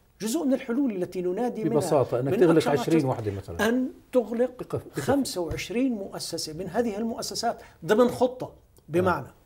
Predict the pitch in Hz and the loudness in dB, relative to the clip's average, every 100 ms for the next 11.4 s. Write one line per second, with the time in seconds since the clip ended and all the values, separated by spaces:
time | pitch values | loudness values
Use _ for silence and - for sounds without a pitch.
0 | _ _ _ _ _ _ _ _ _ _ | _ _ _ _ _ _ _ _ _ _
1 | - - - - - 160 156 170 156 139 | -20 -16 -8 -4 -2 4 8 10 8 6
2 | 131 127 123 202 - 160 110 - 202 101 | 4 2 4 4 4 -4 -4 -8 -10 -10
3 | 202 165 170 - - 180 185 180 165 - | -12 -12 -12 -16 -14 -12 -8 -6 -2 2
4 | 262 240 180 - - 113 101 - 165 156 | 4 4 -2 -10 -16 -16 -16 -10 -8 -8
5 | - - 160 214 220 185 180 170 - 175 | -12 -18 -12 -8 -6 -6 -8 -8 -2 0
6 | 135 127 131 110 101 180 160 139 - - | -2 -8 -12 -12 -8 -6 -6 -8 -14 -6
7 | 170 160 156 - 147 139 - - - - | -4 -4 -8 -12 -14 -12 -14 -18 -20 -20
8 | - - - 147 - 180 160 151 156 147 | -20 -20 -20 -18 -6 -4 -4 -4 -6 -6
9 | 139 - 160 180 - - - - - 202 | -8 -8 -10 -12 -16 -20 -20 -8 -4 -2
10 | 208 202 190 190 190 226 156 123 139 135 | 0 -2 -2 -4 -2 -2 -2 -4 -8 -10
11 | 139 131 165 | -14 -16 -16